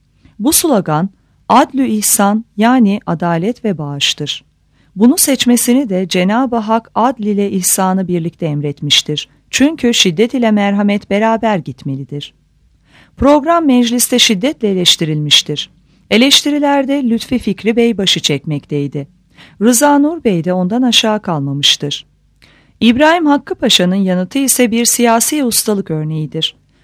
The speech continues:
Özellikle Rıza Nur'un programı parlak bulmayan sözlerine verdiği, "Allah parlak program yapmaktan beni korusun." biçimindeki yanıtı, günümüzde bile gerçekleştirilemeyen iddialı hükümet programları açısından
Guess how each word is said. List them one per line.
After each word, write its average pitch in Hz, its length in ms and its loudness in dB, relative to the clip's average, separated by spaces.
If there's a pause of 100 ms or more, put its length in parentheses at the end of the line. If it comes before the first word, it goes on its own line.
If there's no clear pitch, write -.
(120)
Özellikle 254 680 2
Rıza 208 340 0
Nur'un 214 320 0
programı 190 520 -2
parlak 196 440 -2
bulmayan 233 400 0
sözlerine 180 640 -2
verdiği, 160 560 -4 (600)
"Allah 269 380 4
parlak 254 420 0
program 226 420 0
yapmaktan 220 640 0
beni 233 220 2
korusun." 208 580 0 (200)
biçimindeki 160 640 -4
yanıtı, 151 600 -6 (280)
günümüzde 254 560 4
bile 240 180 0
gerçekleştirilemeyen 208 1200 -2
iddialı 202 460 -2
hükümet 196 500 -4
programları 202 600 -2
açısından 196 680 0